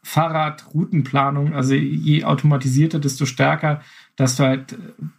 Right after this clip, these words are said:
die Kartengrundlage brauchst. Ich weiß nicht, es war mal Besuch von Sigma, die meinten so, wenn man Strecken fürs Rennrad automatisiert plant, da gibt's ja auch irgendwie bei Garmin gab's mal Features, wo du sagst, okay,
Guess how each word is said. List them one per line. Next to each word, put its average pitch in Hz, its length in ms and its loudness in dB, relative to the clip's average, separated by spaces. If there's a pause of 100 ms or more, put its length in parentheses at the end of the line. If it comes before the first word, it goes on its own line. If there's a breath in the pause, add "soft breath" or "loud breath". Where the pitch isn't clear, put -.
(640)
die 139 60 -12
Kartengrundlage 127 800 0
brauchst. 123 440 -2
Ich - 80 -16
weiß 135 180 -2
nicht, 127 120 2
es 131 180 -6
war 143 200 0
mal 139 180 2
Besuch 139 240 0
von 139 180 0
Sigma, 156 320 0
die 147 80 0
meinten 143 360 0
so, 139 260 2 (540 loud breath)
wenn 147 80 2
man 131 420 0 (640)
Strecken 165 460 0
fürs 143 260 -2
Rennrad 165 460 0
automatisiert 147 680 0
plant, 117 360 0
da 120 60 2
gibt's 139 200 0
ja 147 120 2
auch 135 140 -2
irgendwie 143 220 0
bei 131 140 0
Garmin 156 400 0
gab's 151 220 -4
mal 147 180 2
Features, 151 480 -2
wo 143 40 2
du 135 60 4
sagst, 139 220 0
okay, 147 340 0